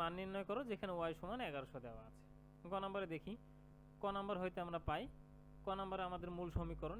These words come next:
এই সমীকরণটাকে আমাদের ব্যাখ্যা করতে হবে। তো এটা আমাদের যেখানে ওয়াই সমান সমান এগারো, ঠিক খ নাম্বারের মতোই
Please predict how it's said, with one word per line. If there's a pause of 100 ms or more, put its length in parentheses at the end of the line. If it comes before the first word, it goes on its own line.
এই
সমীকরণটাকে (100)
আমাদের
ব্যাখ্যা
করতে
হবে। (440)
তো
এটা
আমাদের
যেখানে
ওয়াই
সমান
সমান
এগারো, (120)
ঠিক (500)
খ (180)
নাম্বারের
মতোই